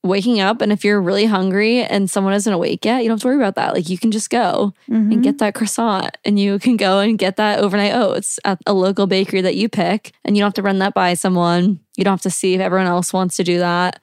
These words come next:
Speaker 1: No, that, that's really great.
Speaker 2: Yeah, that's really my biggest reason right there.
Speaker 1: <laughs> You get to be selfish, you know? That's really nice sometimes,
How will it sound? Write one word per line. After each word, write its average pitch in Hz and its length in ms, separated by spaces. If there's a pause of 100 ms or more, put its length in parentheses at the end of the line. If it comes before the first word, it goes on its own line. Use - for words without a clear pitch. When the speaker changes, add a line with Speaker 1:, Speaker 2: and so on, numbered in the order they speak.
(100)
Speaker 1:
No, 180 120
that, - 160
that's - 240
really - 200
great. - 300 (260)
Speaker 2:
Yeah, 185 200 (160)
that's - 320
really 196 180
my 190 160
biggest 175 360
reason 180 640
right - 220
there. 175 280 (160)
Speaker 1:
<laughs> 285 60 (680)
You 220 80
get - 80
to 359 80
be 381 80
selfish, - 680
you 214 100
know? 196 140
That's 226 220
really 294 140
nice 202 280
sometimes, 202 640